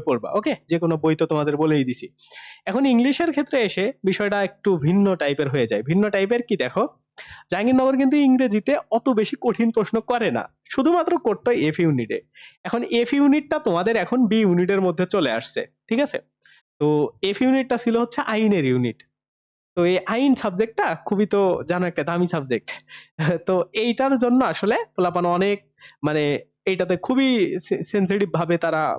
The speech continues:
মানে প্রিপারেশন নিত। তো এই জায়গাতে ইংরেজি প্রশ্নটা হার্ড হইতো। তো বিগত বছরের যে যখন, আহ, বি ইউনিটের মধ্যে এফ ইউনিট ঢুকে গেল, তখন যদি প্রশ্নগুলা তুমি বিগত বছরের ফলো করে দেখো, তাহলে বুঝতে পারবা যে প্রশ্নগুলাতে কিন্তু ইংরেজি প্রশ্ন আগের থেকে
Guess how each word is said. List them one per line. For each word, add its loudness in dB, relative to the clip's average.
মানে 2
প্রিপারেশন -2
নিত। -4
তো 2
এই 4
জায়গাতে 2
ইংরেজি 2
প্রশ্নটা 0
হার্ড -4
হইতো। -2
তো -2
বিগত 2
বছরের 0
যে 2
যখন, 0
আহ, -2
বি 2
ইউনিটের 4
মধ্যে 2
এফ -2
ইউনিট 2
ঢুকে 0
গেল, 0
তখন 0
যদি 2
প্রশ্নগুলা 0
তুমি 2
বিগত 0
বছরের 0
ফলো -2
করে 0
দেখো, -2
তাহলে -2
বুঝতে 0
পারবা 0
যে 0
প্রশ্নগুলাতে 0
কিন্তু 4
ইংরেজি 2
প্রশ্ন 0
আগের -2
থেকে 0